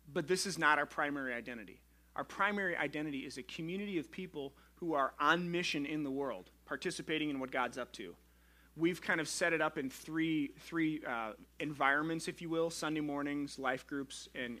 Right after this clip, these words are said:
and serving of s-, in some way. But this kind of a move only highlights the importance of being in a life group.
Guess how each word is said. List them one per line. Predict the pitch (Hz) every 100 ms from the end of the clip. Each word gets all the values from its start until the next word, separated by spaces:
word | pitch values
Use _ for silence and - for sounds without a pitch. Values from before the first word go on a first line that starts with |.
| -
and | 120
serving | 110 - 151 151 156
of | 143
s-, | -
in | - 151
some | 160 156
way. | 156 170 - - - - - -
But | - 175 165
this | 254
kind | - 269 247
of | 208
a |
move | 175 160 202 220 - - - - -
only | 214 247 214
highlights | - 165 185 196 190
the | -
importance | 160 151 180 196 180
of | 156
being | 139 147
in | 143
a | 127
life | 113 113
group. | - 85